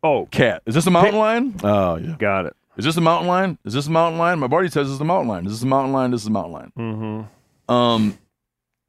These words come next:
Speaker 1: Yes, unless you're in Tennessee.
Speaker 2: You need to, just as a trail cam setup deal, when you get a really good picture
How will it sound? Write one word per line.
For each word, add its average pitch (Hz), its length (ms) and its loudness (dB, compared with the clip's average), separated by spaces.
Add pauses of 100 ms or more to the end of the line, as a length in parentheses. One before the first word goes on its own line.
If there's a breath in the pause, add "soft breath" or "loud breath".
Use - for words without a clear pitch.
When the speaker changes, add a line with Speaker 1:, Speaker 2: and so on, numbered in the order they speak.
(220)
Speaker 1:
Yes, 123 500 -2
unless 131 260 -6
you're 147 80 -4
in 120 140 -6 (260)
Tennessee. 113 460 -8 (1000)
Speaker 2:
You 151 340 -6
need 139 360 2
to, 85 340 -6
just 120 180 -4
as 139 140 2
a 110 60 -8
trail 107 320 -2
cam 87 400 -6 (160)
setup 90 480 -2
deal, 82 260 -10 (3250)
when 135 160 2
you 254 100 0
get 254 180 2
a 190 60 2
really 151 220 2
good 117 200 0
picture - 380 -4